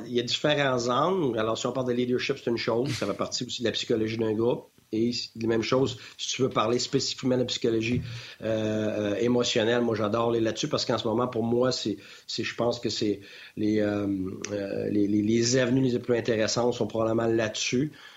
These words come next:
Euh, parce qu'on s'aperçoit que oui, t'as, t'as, t'as une façon de gérer le rationnel,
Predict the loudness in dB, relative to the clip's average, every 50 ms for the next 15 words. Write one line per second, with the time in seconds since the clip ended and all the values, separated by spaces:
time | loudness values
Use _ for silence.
0 | -20 _ -6 -4 -2 0 0 2 2 2 2 2 0 0 0 0 -2 -2 -2 -2
1 | -2 -2 -2 -2 0 0 0 0 0 0 0 0 2 2 2 2 2 2 2 2
2 | 2 2 0 0 0 2 2 2 0 -2 -4 -4 -2 -2 -2 -2 -2 -2 -2 0
3 | 0 0 0 0 0 0 2 2 2 0 0 0 0 2 2 2 2 2 0 2
4 | 0 0 0 0 0 2 2 2 2 2 2 2 2 0